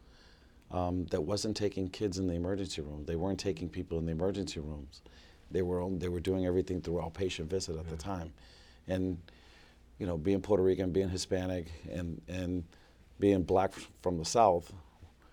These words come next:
Speaker 1: even though we lived across the street,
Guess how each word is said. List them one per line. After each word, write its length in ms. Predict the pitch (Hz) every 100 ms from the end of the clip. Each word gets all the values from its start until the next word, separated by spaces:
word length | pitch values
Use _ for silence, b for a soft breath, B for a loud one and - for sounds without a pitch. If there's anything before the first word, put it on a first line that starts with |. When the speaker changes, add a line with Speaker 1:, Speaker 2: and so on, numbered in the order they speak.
| b -
Speaker 1:
even 240 | 92 92 98
though 320 | 98 95 87 87 92
we 200 | 98 90
lived 320 | 85 101 80
across 340 | 87 101 87
the 60 | 80
street, 420 | - - 117 90